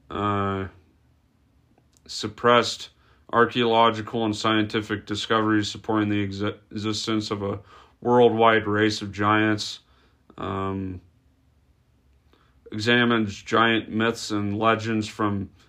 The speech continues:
ancient religious texts and literature from around the world. I mean, I, I, I would just like to put on a side note that I believe a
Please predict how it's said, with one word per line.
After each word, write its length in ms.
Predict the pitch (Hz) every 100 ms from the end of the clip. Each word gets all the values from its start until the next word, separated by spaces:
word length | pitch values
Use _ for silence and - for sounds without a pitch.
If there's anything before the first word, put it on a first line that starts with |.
| _
ancient 380 | 113 110 107 110
religious 600 | 92 107 101 110 104 101
texts 420 | - 113 110 -
and 200 | 107 98 101
literature 640 | 107 107 104 110 107 101 - - _
from 360 | - 113 107 107
around 340 | 98 107 107
the 60 | 101
world. 420 | 92 104 110 110 - _ -
I 80 |
mean, 240 | 131 160 156
I, 180 | 139 170 -
I, 160 | 139 139 - _
I 80 | 135
would 160 | 160 151
just 180 | 147
like 180 | 151 147
to 260 | 139 127 107 -
put 140 | - 123
on 140 | 123
a 40 |
side 300 | 107 - 113
note 280 | 117 117 110
that 240 | 110 104 - - - -
I 80 |
believe 320 | 101 107 127 123
a 300 | 120 104